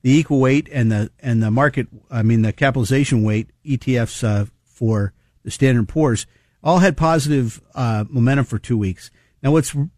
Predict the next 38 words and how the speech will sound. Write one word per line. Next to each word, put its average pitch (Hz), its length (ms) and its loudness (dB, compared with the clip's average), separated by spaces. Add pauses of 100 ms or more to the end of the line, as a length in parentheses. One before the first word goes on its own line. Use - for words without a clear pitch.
im-, 147 200 -2 (180)
extremely 254 520 0
important 117 400 0
is 110 140 -4
the 117 60 -6
small 208 340 -2
cap 127 300 -2
index 104 400 -4
turned 135 300 -2
up 131 140 -2
for 120 80 -6
the 98 60 -2
first 113 300 -2
time, 123 420 0 (520)
uh, 113 180 -2
this 107 240 -4
week. 107 200 -4
So 120 140 -4
it's 110 120 -4
had 120 180 0
one 143 220 2
week 139 160 0
of 117 80 -6
positive, 113 580 -2
uh, 104 380 -2 (420)
uh, 104 160 -6
movement 117 420 0
up. 131 240 -4
So 120 240 -2
that's 190 220 -4
something 214 300 -4
you 170 80 0
gotta 143 180 -2
pay 131 220 -2
really 135 260 0
close - 480 -4
attention 127 440 -2
to. 98 260 -2